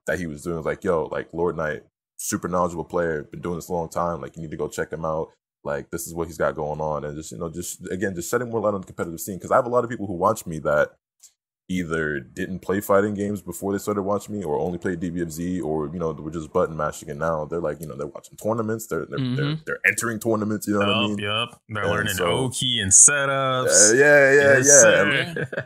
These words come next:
Speaker 1: And, and, and qu-, quite literally, 'cause, like, actually one of the big videos I remember doing on my channel and having a lot of fun with was a whole guide on just the terminology that exists within the F G C. Like, what is a Oki? What is a mix-up? Like, what's a fifty fifty? Like,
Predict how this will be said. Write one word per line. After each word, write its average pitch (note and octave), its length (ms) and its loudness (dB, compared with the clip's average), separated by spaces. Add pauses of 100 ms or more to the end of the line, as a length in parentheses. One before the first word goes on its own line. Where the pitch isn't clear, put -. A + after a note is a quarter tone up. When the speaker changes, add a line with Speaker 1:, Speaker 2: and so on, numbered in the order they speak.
Speaker 1:
And, - 220 6
and, B2 160 6
and A#2+ 240 2
qu-, - 220 -8
quite C#3+ 260 6
literally, A#2+ 420 4
'cause, F#2+ 160 -4
like, F#2+ 160 4
actually A2 340 2
one F#2 180 -2
of G2+ 60 -2
the G2 60 0
big F2+ 220 -4
videos F#2+ 360 -2
I E2 40 6
remember F#2 320 0
doing F2+ 340 -6
on F2 120 -2
my F2 100 0
channel F#2+ 220 -2
and E2 100 -4
having E2 180 -4
a E2 40 -4
lot D2+ 120 0
of D#2 60 -4
fun A#2 200 -2
with E2 200 -4
was D2+ 460 -2
a D2+ 80 -2
whole E2 220 -4
guide D#2 440 2
on D2 160 -4
just - 340 -10
the - 80 -14
terminology D#2 640 -4
that C#2+ 140 -8
exists D2 280 -8
within D#2 240 -8
the D2+ 120 -4
F D2 100 -8
G C#2+ 80 -12
C. D2+ 340 -8
Like, C2+ 300 -6
what C#2+ 300 -8
is G2 160 -2
a D#2 40 -2
Oki? B1+ 380 -12
What B1+ 240 -10
is F#2 180 -4
a C#2+ 80 -4
mix-up? C2+ 500 -12
Like, C2 180 -10
what's C#2+ 180 -10
a E2 60 -8
fifty F2 320 -10
fifty? A2 420 -6
Like, C#2 340 -8